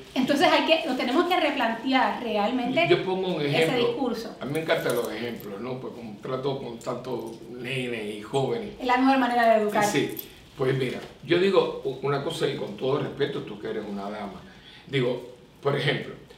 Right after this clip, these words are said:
Speaker 2: si viene una secretaria o una oficinista, compañera, le digo, "Ay, qué bonito ese collar, qué linda luces hoy". Pues tú te levantas, vas a recursos humanos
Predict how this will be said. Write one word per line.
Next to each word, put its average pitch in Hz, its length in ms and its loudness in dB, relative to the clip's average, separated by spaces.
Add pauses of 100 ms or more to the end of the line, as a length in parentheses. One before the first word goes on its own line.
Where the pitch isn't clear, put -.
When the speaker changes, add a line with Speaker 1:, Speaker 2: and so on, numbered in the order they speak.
(220)
Speaker 2:
si 139 260 -6
viene 190 180 6
una 175 160 0
secretaria 120 1040 -2
o 110 420 -6 (260)
una 117 380 -6
oficinista, - 760 -6
compañera, 110 720 -6
le 110 120 -8
digo, 113 280 -6 (280)
"Ay, 202 140 -2
qué 143 160 0
bonito 156 480 -2
ese - 260 -6
collar, 127 400 -4
qué 139 120 -8
linda 160 340 -4
luces 139 420 -4
hoy". - 140 -8 (560)
Pues - 120 -14
tú 139 100 -10
te 208 140 0
levantas, 147 640 0
vas 120 240 -6
a 156 40 -4
recursos 160 720 -6 (340)
humanos 139 420 -2